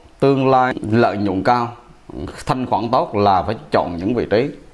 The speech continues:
Ông bà ta thường nói là nhất cận thị, nhị cận gian, tam cận lộ. Câu đó hiện bây giờ nó vẫn đúng các bạn. Cho nên các bạn vẫn là luôn luôn nhớ cái, cái câu thần chú này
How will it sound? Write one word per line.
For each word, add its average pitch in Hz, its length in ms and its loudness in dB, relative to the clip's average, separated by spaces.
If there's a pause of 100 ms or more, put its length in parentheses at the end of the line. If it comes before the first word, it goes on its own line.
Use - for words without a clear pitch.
(600)
Ông 123 200 4
bà 110 200 4
ta 113 140 0
thường 110 260 -2
nói 117 180 4
là 143 80 -2
nhất 104 200 0 (100)
cận 98 160 -2
thị, 85 260 0
nhị 92 280 2
cận 92 240 0
gian, 117 280 4 (200)
tam 143 280 -2
cận 98 140 -6
lộ. 76 300 -2 (260)
Câu 120 240 2
đó 135 80 0
hiện 104 240 0
bây 113 120 2
giờ 95 160 4
nó 101 80 -4
vẫn 92 180 -2
đúng 131 160 0
các - 100 -6
bạn. - 140 -2 (680)
Cho 110 80 2
nên 107 140 2
các 127 140 0
bạn 87 280 0
vẫn 90 280 0
là 110 200 2
luôn 110 240 2
luôn 104 200 4
nhớ 123 240 4
cái, 156 140 2
cái 143 100 0
câu 107 280 0
thần 85 200 -2
chú 107 160 2
này 101 200 -2